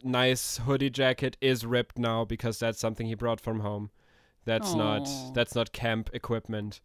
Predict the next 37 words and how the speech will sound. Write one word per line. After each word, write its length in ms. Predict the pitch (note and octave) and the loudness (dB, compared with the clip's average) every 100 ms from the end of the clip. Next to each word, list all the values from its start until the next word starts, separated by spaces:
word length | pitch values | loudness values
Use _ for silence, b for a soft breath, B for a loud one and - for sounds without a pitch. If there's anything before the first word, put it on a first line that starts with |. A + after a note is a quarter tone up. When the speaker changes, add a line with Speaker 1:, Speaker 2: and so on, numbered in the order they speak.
| _ | _
Speaker 2:
Maybe 300 | G3 A#3+ B3+ | -2 0 2
it's 160 | B3 B3 | 0 -2
a 40 | |
stylish 560 | - - C4 A3 G#3 - | -2 4 4 4 0 -2
rip. 220 | E3 D#3 _ - | -4 -4 _ -4
One 240 | G3 B3 | 4 4
of 80 | B3 | 4
the 80 | G#3+ | -2
sleeves 400 | - C#4 C#4 A3 | 6 8 8 6
ripped 240 | G3 - | 0 0
off 180 | E3 - | -6 -6
or 60 | |
something. 500 | E3 E3 C#3+ - - - - | -8 -8 -8 -10 -14 -12 4
Speaker 1:
Yeah, 240 | D3 C3+ | 8 10
perfect. 520 | - C#3 B2+ G#2 G2 | 8 6 6 0 4
Both 300 | C#3+ D#3+ - | 10 10 8
sleeves 460 | - - D3 C3 A2+ | -2 2 2 2 0
ripped 260 | A2+ - | -2 -4
off. 220 | F#2+ F#2+ A3 | -8 -4 0
Both 340 | G#3 C3+ A2 | 6 6 6
sleeves 260 | C#4+ A#3+ - | 4 4 4
ripped 200 | - D#4+ | 8 8
off, 320 | B3+ E4+ - | 10 8 8
and 340 | B3 B3 A#3+ D4 | 8 8 8 6
Speaker 2:
<laughs> 40 | |
Speaker 1:
it's, 360 | B3+ A3 - C#4 D4+ | 4 2 2 2 2
it's 160 | - | 2
a 40 | B2+ | 2
very 260 | C3 C3 B2+ | 6 6 4
cool 320 | - A#2+ A2 | 0 0 0
jacket 400 | A2 G2+ - G2+ | -4 -8 -8 -10
now. 240 | F#2+ G2 - b | -10 -12 -16 b
Speaker 2:
You 260 | - A3 B3 | -2 2 4
see 460 | B3+ - B3+ B3 A3 | 2 2 4 4 4
your, 480 | A3 G#3 G#3 G3+ - | 2 2 2 2 0
um, 380 | F#3+ F#3+ F#3+ F#3 | -2 -2 -4 -2
your 260 | G3+ F#3+ | -2 -2